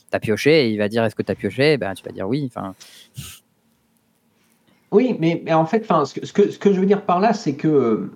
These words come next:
Speaker 2: sur, enfin, je veux dire, sur, sur le fond, euh, dès qu'on est à... dès qu'on rentre dans le domaine de la communication, de toute façon, c'est l'enfer.
Speaker 1: Je
Speaker 2: Euh,
Speaker 1: suis
Speaker 2: parce
Speaker 1: d'accord.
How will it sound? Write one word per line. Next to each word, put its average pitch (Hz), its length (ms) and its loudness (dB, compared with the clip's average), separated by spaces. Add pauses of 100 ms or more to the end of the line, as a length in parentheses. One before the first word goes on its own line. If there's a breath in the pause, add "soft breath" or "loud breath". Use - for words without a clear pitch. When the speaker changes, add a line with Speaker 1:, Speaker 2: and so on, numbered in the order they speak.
(200)
Speaker 2:
sur, - 260 -8
enfin, 147 140 2
je - 40 -6
veux 196 60 2
dire, 220 140 2
sur, - 240 -10
sur 175 280 0
le 165 120 2
fond, - 280 -2 (680 loud breath)
euh, 107 280 0 (460)
dès 160 320 -2
qu'on 208 180 4
est 165 140 2
à... 139 160 0
dès 185 260 0
qu'on 196 160 2
rentre 202 220 4
dans 156 80 2
le 131 60 2
domaine 151 240 0
de 147 60 2
la 120 120 0
communication, 127 640 -2
de 190 60 -4
toute 123 120 -12
façon, 113 240 -4
c'est - 160 -4
l'enfer. - 400 -4 (480)
Speaker 1:
Je 104 60 -4
Speaker 2:
Euh, 104 140 2
Speaker 1:
suis - 100 -4
Speaker 2:
parce - 260 0
Speaker 1:
d'accord. 208 200 6